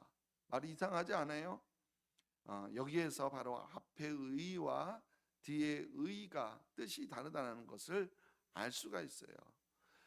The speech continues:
어, 여기에서 이방인들이 의를 따르지 아니했다 말하는 그 의를 따르지 아니했다에서 말하는 의는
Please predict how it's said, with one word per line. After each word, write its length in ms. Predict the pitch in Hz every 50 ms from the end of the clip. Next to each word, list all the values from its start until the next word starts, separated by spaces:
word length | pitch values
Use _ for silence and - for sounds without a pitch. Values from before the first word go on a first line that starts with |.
| - - - _ _ 117
어, 140 | 120 123 123
여기에서 520 | 127 156 180 185 254 254 247 202 190 196
이방인들이 1000 | 170 151 156 170 196 208 196 233 226 226 220 208 175 185 180 185 190 208 220 233 269
의를 340 | 170 147 151 151 180 185 190
따르지 340 | - 170 170 165 160 165 175
아니했다 880 | 151 147 147 151 147 135 - - - 143 139 139 135 127 123 123 120 -
말하는 500 | 117 120 131 139 143 147 147 151 147 139
그 320 | 143 - 139 143 139 131 135
의를 280 | 147 165 160 175 170 170
따르지 320 | 175 170 165 160 156 160
아니했다에서 720 | 143 135 139 139 139 - - 143 139 139 139 127 127 - -
말하는 480 | 120 113 117 117 123 123 135 131 120 113
의는 640 | 117 127 151 170 170 143 123 113 127 160 170 139 98